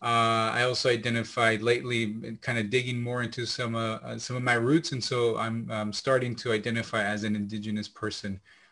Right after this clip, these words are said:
uh, as a, as a race, which is, uh, different from ethnicity. Um,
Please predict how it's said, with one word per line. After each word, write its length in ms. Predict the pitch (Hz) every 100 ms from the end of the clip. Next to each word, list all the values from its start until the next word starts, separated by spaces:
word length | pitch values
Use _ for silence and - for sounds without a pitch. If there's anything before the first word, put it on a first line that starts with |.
| _
uh, 280 | 104 98 98 -
as 200 | 107 104
a, 100 | 104
as 180 | 101 101
a 80 | 98
race, 500 | 107 107 101 - -
which 240 | 107 101 -
is, 140 | 104
uh, 100 | 107 101
different 320 | 135 - 110
from 180 | - 107
ethnicity. 640 | 101 110 - 110 104 101 - - - _ _
Um, 560 | 110 104 104 101 98